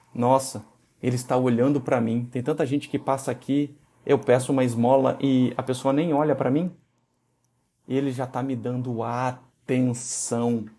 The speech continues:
Mal sabia este homem que ia ganhar muito mais do que uma atenção. Versículo seis. "Então afirmou-lhe Pedro: 'Não possuo nem prata nem ouro,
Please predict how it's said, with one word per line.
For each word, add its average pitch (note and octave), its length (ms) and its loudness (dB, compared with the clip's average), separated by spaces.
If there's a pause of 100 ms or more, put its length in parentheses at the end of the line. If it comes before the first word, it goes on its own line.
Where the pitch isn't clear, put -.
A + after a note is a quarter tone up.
Mal A2+ 180 -6
sabia A2 340 -8
este A2 260 -12
homem G2 320 -12 (480)
que A2 200 -6
ia G#2+ 100 -2
ganhar G#2+ 520 -8 (300)
muito C3 300 -6
mais G#2+ 440 -8
do G2 120 -12
que - 160 -12
uma G2 380 -10
atenção. - 580 -16 (1160)
Versículo F3 440 0
seis. D#3 720 0
"Então F#3 360 0
afirmou-lhe G3+ 480 2
Pedro: F3+ 480 2 (600)
'Não C#3 140 -6
possuo C3 480 -10
nem A#2+ 260 -8 (220)
prata D#3+ 500 -8
nem C#3 260 -10
ouro, G#2+ 280 -16